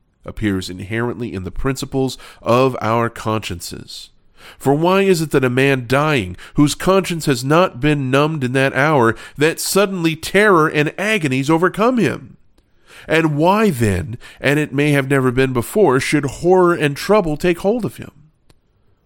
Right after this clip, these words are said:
O wretched soul, where are you now going? What will become of you?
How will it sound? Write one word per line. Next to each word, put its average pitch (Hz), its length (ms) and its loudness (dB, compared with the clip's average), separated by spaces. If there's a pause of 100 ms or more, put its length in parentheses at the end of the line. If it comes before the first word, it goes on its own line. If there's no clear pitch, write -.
(180)
O 98 240 -4
wretched 92 420 -6
soul, 87 540 -6 (1200)
where 131 220 0
are 139 60 0
you 139 140 -2
now 131 240 -2
going? 113 360 -4 (1000)
What 151 360 2
will 147 140 4
become 156 380 0
of 98 160 -4
you? - 240 -20